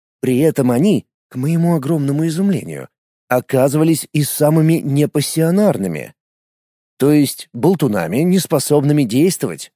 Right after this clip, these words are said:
особенно выходить на улицу в массе своей. Отсюда следовали предельно практические и конкретные рекомендации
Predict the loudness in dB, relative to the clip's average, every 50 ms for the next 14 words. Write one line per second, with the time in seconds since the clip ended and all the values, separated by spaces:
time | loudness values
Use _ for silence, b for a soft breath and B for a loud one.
0 | _ -4 -4 -2 -2 -4 -4 0 2 2 2 2 2 2 2 2 2 2 2 0
1 | 0 0 -2 -2 -2 -2 -2 -2 0 0 2 2 2 2 0 -2 -2 -2 -2 -2
2 | 0 0 0 2 2 2 0 -2 -4 -6 -6 -6 -4 -6 -6 -6 -8 -10 -12 -14
3 | -18 _ _ _ _ _ _ _ _ _ _ _ _ _ _ _ _ _ _ _
4 | _ _ _ _ -2 -2 -2 -2 -2 -6 -6 -2 0 0 0 0 -2 -6 -8 -8
5 | -6 -2 0 2 2 2 2 2 2 0 0 0 0 0 0 2 0 2 2 2
6 | 4 4 2 2 0 0 0 -2 -2 -2 -4 -6 -4 -4 -2 -4 -6 -4 -4 -4
7 | -4 -4 -2 -2 -2 0 0 0 0 0 0 0 0 0 0 0 2 2 2 2
8 | 2 0 0 0 2 2 2 0 0 -2 -4 -8 -10 -12 -14 -18